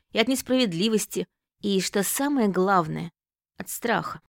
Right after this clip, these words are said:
У меня не было столько наглости и уверенности в себе, сколько я продемонстрировала.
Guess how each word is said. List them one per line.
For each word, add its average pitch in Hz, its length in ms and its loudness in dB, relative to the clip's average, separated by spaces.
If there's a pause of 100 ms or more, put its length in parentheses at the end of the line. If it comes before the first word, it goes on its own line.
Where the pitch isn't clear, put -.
(340)
У 180 80 -4
меня 190 240 2
не 226 200 4
было 190 220 2
столько 185 400 -2
наглости 185 600 0
и 175 40 4
уверенности 175 600 0
в - 40 -8
себе, 185 400 -2 (360)
сколько - 420 -2
я 185 180 2
продемонстрировала. 165 1000 -2